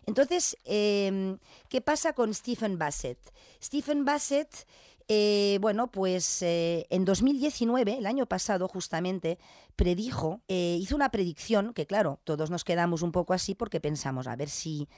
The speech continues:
a ver si va a ocurrir". Y él predijo que el Pentágono haría un comunicado referente al tema ovni y acertó. Porque si todos recordamos, en septiembre, creo que fue en septiembre de dos mil diecinueve, eh, Estados Unidos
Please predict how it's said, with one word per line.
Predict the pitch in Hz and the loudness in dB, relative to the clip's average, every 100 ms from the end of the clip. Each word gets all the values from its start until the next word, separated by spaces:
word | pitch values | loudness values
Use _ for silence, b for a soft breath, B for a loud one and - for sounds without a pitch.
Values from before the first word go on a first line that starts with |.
| B B - | B B 0
a | |
ver | 160 165 | 0 0
si | - | 2
va | 180 | 4
a | 156 | 4
ocurrir". | - 185 339 220 - B B | 2 0 0 -4 -8 B B
Y | 208 | 4
él | 254 | 4
predijo | - 294 285 294 - 269 | 4 0 2 0 0 0
que | 220 | 2
el | 185 | 0
Pentágono | 165 170 262 254 180 170 226 | 0 0 0 2 2 0 0
haría | 202 214 302 | 0 2 2
un | 294 | 2
comunicado | 247 220 247 208 226 214 190 196 | 0 0 0 0 2 4 2 0
referente | 196 - 170 180 175 214 - | -4 -2 -2 -2 0 -2 -2
al | 160 151 | -4 -2
tema | 196 190 - | -2 -2 0
ovni | 294 285 185 139 - | 2 2 2 -2 -4
y | 226 302 - _ | -4 -4 -8 _
acertó. | 165 156 139 135 - 175 - b b | -4 -2 -4 -2 0 0 -2 b b
Porque | - 120 143 | -10 -8 -8
si | 156 | -6
todos | 170 165 156 | -4 -2 -2
recordamos, | 165 180 185 208 226 240 - - B B | -2 0 2 4 4 2 -2 -10 B B
en | 170 170 | -6 -2
septiembre, | 170 151 190 202 196 196 214 | -4 -4 0 0 0 -4 -6
creo | 165 170 | -6 -6
que | 175 | -6
fue | - 175 | -4 -4
en | |
septiembre | - 151 202 190 151 | -4 -4 -2 0 0
de | |
dos | 147 | 0
mil | 180 185 | 0 0
diecinueve, | 180 175 160 180 190 175 - B B B B - | -2 -4 -2 -2 0 -2 -6 B B B B 0
eh, | 170 165 160 156 156 | 2 4 4 2 0
Estados | 170 - 196 196 190 | -2 0 2 4 2
Unidos | 202 196 214 | 2 2 2